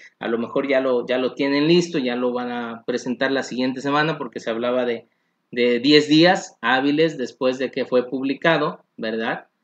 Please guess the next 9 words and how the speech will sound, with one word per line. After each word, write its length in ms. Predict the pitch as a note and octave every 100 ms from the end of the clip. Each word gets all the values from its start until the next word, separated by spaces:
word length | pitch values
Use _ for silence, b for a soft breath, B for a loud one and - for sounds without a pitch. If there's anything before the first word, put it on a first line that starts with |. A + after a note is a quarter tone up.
| _ _ _ _
Sí, 80 | B2+
entonces 380 | C3+ B2 A#2+ C3+
hay 140 | B2
que 80 | A#2
esperar 520 | - C#3 C3+ C3+ - _ -
que 140 | A2+
se 180 | - B2+
haga 260 | C3 C3+
presente 800 | - C#3 - F#3 D#3 - C#3 -